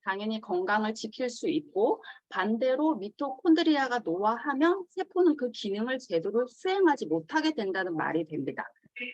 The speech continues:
최근에 많은 연구에 따르면 노화가 진행됨에 따라 미토콘드리아도 결핍이 점점 가중이 되고 노화 과정에서 미토콘드리아의 기능이 점점 잃어가고 있습니다.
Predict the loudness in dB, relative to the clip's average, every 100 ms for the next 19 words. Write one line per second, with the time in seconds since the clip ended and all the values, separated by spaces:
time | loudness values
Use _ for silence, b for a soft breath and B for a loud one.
0 | 0 4 6 6 6 4 4 4 6 8
1 | 6 4 2 0 -2 0 0 -2 -6 _
2 | _ -6 -2 0 2 0 -2 -4 -6 -6
3 | -4 -4 -6 -8 -6 -4 -4 -4 -6 -6
4 | -10 -8 -4 -2 0 -2 -4 -4 -6 -4
5 | -4 -4 -4 -2 -2 -2 -4 -6 -6 -6
6 | -4 -2 -2 -2 -2 2 2 0 B B
7 | B _ 0 4 6 6 2 -6 -6 -6
8 | -10 -10 -6 -6 -4 -6 -8 -10 -6 -6
9 | 0 0 0 -2 -2 0 -2 -4 -2 0
10 | 2 0 0 2 2 2 2 0 -4 -6
11 | -6 -6